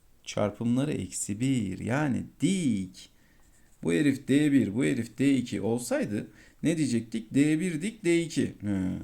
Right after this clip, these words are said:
hocam, e, ne oldu ki? <laughs> İki doğru birbirine göre dikse mesela bu D bir, bu D iki ise arkadaşım D birin D ikiye göre simetrisi ne olur biliyor musun? Kendisi olur. Gene ne olur? D bir olur.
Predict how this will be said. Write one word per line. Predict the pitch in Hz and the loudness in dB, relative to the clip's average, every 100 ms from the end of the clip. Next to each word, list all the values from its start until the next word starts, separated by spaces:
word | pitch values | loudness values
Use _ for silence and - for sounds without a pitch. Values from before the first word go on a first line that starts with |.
| 90 | -6
hocam, | 107 110 143 | -6 -4 -4
e, | 117 104 | -4 -2
ne | |
oldu | 131 113 139 | -4 -4 -8
ki? | - - - - - | -14 -18 -16 -8 -4
<laughs> | 131 110 - - - - - - - - - - - - | -4 -4 -14 -20 -20 -20 -20 -20 -20 -20 -20 -20 -20 2
İki | 139 139 214 | 2 4 2
doğru | 202 196 170 135 | 6 6 6 4
birbirine | 165 190 175 151 135 | 2 0 0 2 2
göre | 123 185 | 2 0
dikse | 185 180 - 101 | -2 -4 -2 -2
mesela | 101 - 107 | -2 -2 -2
bu | 147 | 0
D | 147 123 98 | 2 2 2
bir, | 95 | -2
bu | 127 135 | -2 2
D | 135 | 2
iki | 127 - 92 | 2 0 -2
ise | - 107 120 | -2 -2 -2
arkadaşım | - 101 98 95 95 - 123 214 - - - - | 0 -2 -2 -4 -4 -4 -2 -2 -8 -20 -20 -2
D | 113 139 156 | 4 6 4
birin | 175 196 165 | 2 0 0
D | 117 131 | 4 4
ikiye | 139 - 180 | 4 2 -2
göre | 196 175 | 0 -2
simetrisi | 165 165 175 175 - 135 | -2 -4 -6 -4 -2 0
ne | |
olur | 175 139 | 0 -2
biliyor | 135 208 | -4 -6
musun? | 123 - - - - | -6 -10 -14 -14 -10
Kendisi | 98 95 98 - | -6 -6 -6 -4
olur. | 123 - - - - | -4 -6 -14 -18 -4
Gene | 117 110 113 175 - - - | 0 0 0 -4 -10 -14 -4
ne | |
olur? | 120 98 123 180 - - | -2 0 -2 -4 -8 -6
D | 101 95 | -2 -2
bir | 101 | -2
olur. | 104 92 - - | -4 -6 -14 -20